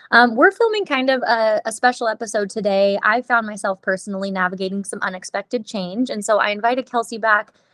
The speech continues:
just so that we could maybe talk through some ways to reframe, shift our perspectives, take our power back when we, um, are faced with some unexpected changes. So I'd love to just jump right in and allow you the space to talk a little bit about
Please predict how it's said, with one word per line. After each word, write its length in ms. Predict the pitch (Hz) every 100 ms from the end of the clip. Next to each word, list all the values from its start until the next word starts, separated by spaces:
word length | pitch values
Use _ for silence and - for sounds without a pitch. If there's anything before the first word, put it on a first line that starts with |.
| _ -
just 160 | 208
so 120 | - 311
that 120 | 240
we 100 | 247
could 160 | 254
maybe 240 | 226 220 226
talk 340 | 214 208 -
through 300 | 220 214 214
some 320 | 208 208 190
ways 300 | 190 190 185
to 400 | - 190 175 180 175 _ _ -
reframe, 560 | 190 190 285 294 277 254
shift 220 | 226 214
our 100 | 196
perspectives, 720 | 202 - 240 226 240 220 208
take 220 | - 190
our 100 | 175
power 300 | - 214 208
back 280 | 202 208 202
when 140 | 190
we, 260 | 190 185 185 -
um, 260 | 196 185 175
are 100 | 185
faced 300 | 214 226 262
with 120 | 254
some 160 | 254
unexpected 540 | 240 240 - 254 - 233
changes. 520 | 247 240 247 254 254
So 400 | - 196 175 185 - _ _ _ _
I'd 120 | 233 208
love 260 | 220 240
to 100 | 277
just 260 | 302 311 -
jump 280 | 208 214 220
right 220 | 220 208
in 360 | 196 190 208 226
and 420 | 208 196 190 190 - _ _ -
allow 300 | 208 202 196
you 200 | 196 196
the 80 | 202
space 320 | - 233 220
to 80 | 240
talk 260 | 208 190 233
a 40 |
little 200 | 240 247
bit 180 | 262 262
about 540 | 214 202 196 208 -